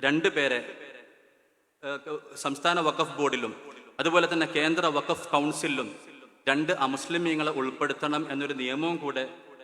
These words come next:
ഇതിൽ ചേർത്തിട്ടുണ്ട്. അപ്പൊ ചുരുക്കത്തിൽ, എവിടെയെല്ലാം എന്തെങ്കിലും ഒരു സംശയത്തിന്റെ ആനുകൂല്യം വന്നാൽ അത്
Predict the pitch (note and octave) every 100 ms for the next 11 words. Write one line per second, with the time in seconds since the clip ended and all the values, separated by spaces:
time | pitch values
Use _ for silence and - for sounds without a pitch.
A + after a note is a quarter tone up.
0 | B2 C3+ C3+ C#3+ B2+ C3+ A#2+ B2+ D3+ D#3
1 | F#3 G3 F#3+ - - - - _ _ -
2 | C3+ F#3 G3+ G3 G3+ G3 - C3 D#3 F#3+
3 | G#3+ G#3+ G#3 F#3+ F3 F#3 D#3+ - - -
4 | - D#3 D#3+ D#3 F#3+ F#3 F#3 C#3 D3 D3
5 | E3 E3 E3 D#3 C#3+ D3+ F3+ F#3+ - -
6 | - - _ _ C3 C#3+